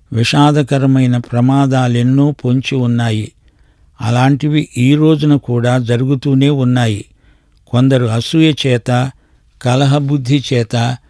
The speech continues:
మరికొందరు మంచి బుద్ధితోనే క్రీస్తును ప్రకటిస్తున్నారు.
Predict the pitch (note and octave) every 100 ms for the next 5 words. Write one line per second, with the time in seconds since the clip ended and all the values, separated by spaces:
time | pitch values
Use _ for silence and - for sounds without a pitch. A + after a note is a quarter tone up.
0 | _ _ - A2+ B2+ C3+ C#3 C3+ C3 A2+
1 | A2 B2 D3 - D3 D3 B2 C3+ B2+ C3
2 | A#2 A#2 B2+ - _ _ - C3+ D3 -
3 | C#3 B2+ A#2+ A#2+ C3 B2 B2+ - B2 A#2
4 | A2 F#2